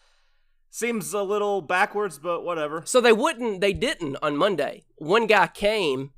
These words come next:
Speaker 2: and they sent him home. They would not even let him stay there in his car. They made him drive back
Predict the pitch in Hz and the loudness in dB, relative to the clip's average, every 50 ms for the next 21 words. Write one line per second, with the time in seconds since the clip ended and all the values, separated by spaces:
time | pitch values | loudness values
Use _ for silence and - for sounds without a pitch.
0 | - _ _ _ _ _ _ _ _ _ - 170 160 156 147 139 - - 226 226 | -20 _ _ _ _ _ _ _ _ _ -4 -2 0 0 0 -2 0 0 0 0
1 | 185 175 160 151 160 175 165 143 131 127 139 139 160 185 190 196 185 185 185 180 | 2 0 0 2 2 2 2 2 0 0 -2 -2 -2 -2 -2 -2 -2 -2 -2 -2
2 | 175 170 165 156 147 135 - - - - 180 180 180 156 156 151 143 143 139 120 | -4 -4 -4 -6 -6 -8 -8 -8 -4 -2 0 0 0 2 2 2 2 2 2 0
3 | 151 143 - 143 - - - - 156 156 147 131 123 123 127 123 143 139 147 151 | -2 -2 -2 -4 -6 -8 -6 -2 0 2 2 2 2 -2 -4 -2 -2 -2 0 0
4 | 156 156 - 160 147 135 165 156 151 143 131 117 _ - 147 156 160 147 143 - | -2 -2 -2 -4 -2 0 0 2 0 0 -2 -4 _ 0 2 2 2 2 0 -6
5 | - - - | -10 -20 -20